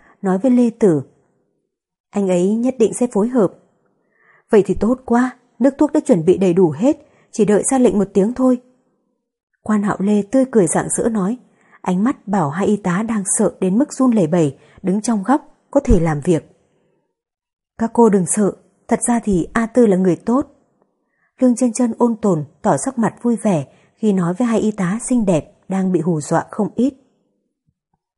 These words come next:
Không ngờ những lời này của cô khiến cho toàn thân Quan Hạo Lê nổi da gà. Thầm nghĩ, do cô chưa thấy vẻ mặt không có nhân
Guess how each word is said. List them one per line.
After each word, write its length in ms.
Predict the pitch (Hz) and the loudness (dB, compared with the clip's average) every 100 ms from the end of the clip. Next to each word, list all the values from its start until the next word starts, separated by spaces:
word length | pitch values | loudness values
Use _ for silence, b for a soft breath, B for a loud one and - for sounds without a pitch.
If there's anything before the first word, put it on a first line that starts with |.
| _ _ | _ _
Không 220 | - 220 | -2 0
ngờ 240 | 208 175 156 | 2 2 2
những 160 | 226 269 | 0 2
lời 140 | 180 | 2
này 140 | 175 | 2
của 140 | 160 156 | -2 -4
cô 320 | - 208 196 b b b | -2 -4 -4 b b b
khiến 280 | - 196 190 | -2 -2 0
cho 220 | 247 233 | -2 -2
toàn 240 | - 190 156 | 0 -2 -2
thân 200 | 220 196 | -4 -4
Quan 200 | 202 196 | -2 -2
Hạo 140 | 190 | -2
Lê 240 | 185 202 202 | -2 0 0
nổi 220 | 190 156 - | 2 0 -2
da 120 | 226 | -4
gà. 280 | 190 175 151 b b b b b | 0 -2 -2 b b b b b
Thầm 200 | 220 170 | -2 0
nghĩ, 320 | 180 226 262 b b b | 0 -2 -4 b b b
do 360 | - 208 196 - | -4 -2 0 -2
cô 160 | - 208 | -2 -4
chưa 140 | 202 196 | 0 -2
thấy 320 | 196 175 233 | 0 -2 0
vẻ 120 | 208 | 0
mặt 240 | 160 160 - | 0 -4 -4
không 200 | 226 208 | -4 -2
có 160 | 180 | -2
nhân 180 | 202 233 | 0 -2